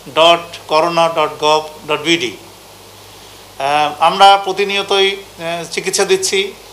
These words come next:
এবং আমি মনে করি মাননীয় প্রধানমন্ত্রীর নেতৃত্বে তার সরকারের অন্যতম, আহ, একটা অবদান হলো ডিজিটাল বাংলাদেশ। আজকেও মাননীয় প্রধানমন্ত্রী, আহ,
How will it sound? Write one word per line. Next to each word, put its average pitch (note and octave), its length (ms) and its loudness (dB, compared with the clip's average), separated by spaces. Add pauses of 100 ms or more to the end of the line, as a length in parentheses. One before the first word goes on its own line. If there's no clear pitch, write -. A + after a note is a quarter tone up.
(800)
এবং F#3 280 -2
আমি F#3 180 0
মনে F#3+ 200 -2
করি F#3+ 220 0
মাননীয় F3+ 320 -2
প্রধানমন্ত্রীর F3 600 -6
নেতৃত্বে F3 500 -8
তার D#3+ 220 2
সরকারের F3 520 -2 (120)
অন্যতম, E3+ 420 -6
আহ, F3 160 -2 (720)
একটা E3 160 -4
অবদান F3 380 4
হলো E3+ 200 -6
ডিজিটাল E3 420 -2
বাংলাদেশ। C#3+ 480 -2 (600)
আজকেও D3 320 0
মাননীয় F3+ 320 -2
প্রধানমন্ত্রী, F#3 840 -4 (640)
আহ, D#3 260 2